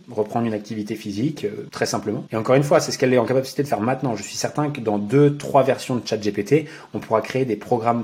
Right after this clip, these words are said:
complets d'entraînement sportif et de nutrition. Bref, chat G P T va aussi pouvoir nous faire plein de choses. Il peut nous créer un business plan pour créer une entreprise.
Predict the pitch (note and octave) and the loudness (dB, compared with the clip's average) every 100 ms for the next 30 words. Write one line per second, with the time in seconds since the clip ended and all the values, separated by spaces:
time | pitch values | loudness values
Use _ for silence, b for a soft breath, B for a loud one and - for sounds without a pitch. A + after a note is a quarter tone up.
0 | - - D3 C#3 B2 A2 A2+ A2 A2 - | -4 -4 0 0 0 -4 -6 -6 -8 -10
1 | - C3+ D3+ D3 - A#2 A#2 A2+ A2 G2+ | -6 2 2 0 -2 -2 -2 -4 -8 -10
2 | G#2 A#2 - - B B - B2 B2 C3+ | 0 0 0 -8 B B -4 2 4 4
3 | C#3+ C3+ A2 G#2+ C3+ B2 A#2 B2+ B2 G#2 | 6 10 10 8 -2 0 2 4 2 -4
4 | B2 A2 G#2 - - B2 B2 F#3+ F3+ - | -12 -8 -8 -8 -4 -2 2 2 2 0
5 | A#2 A#2 A#2 G#2 G#2 - A#2+ A#2+ G#2+ G#2+ | -2 0 0 -2 -4 -6 -4 -2 -2 -2
6 | A#2+ A#2 - C3+ C3 - - - A2 G#2 | -2 -2 0 -2 -2 -6 -12 -2 -2 -2
7 | G#2 B2 - E3 E3+ | -4 -4 2 4 4